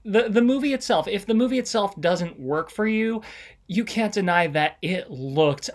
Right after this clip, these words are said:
amazing. Like, both in cinematography and production design, like,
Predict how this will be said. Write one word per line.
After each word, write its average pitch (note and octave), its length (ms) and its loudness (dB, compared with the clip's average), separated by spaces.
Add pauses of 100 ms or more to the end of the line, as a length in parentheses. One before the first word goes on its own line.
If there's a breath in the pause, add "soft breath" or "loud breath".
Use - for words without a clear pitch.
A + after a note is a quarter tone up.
(280)
amazing. A#2+ 1000 2
Like, C#3 400 2 (440 loud breath)
both F3+ 300 4
in F#3+ 120 -2
cinematography E3+ 680 -2
and C3+ 160 -2
production C#3 340 -4
design, B2+ 560 0
like, B2+ 300 -4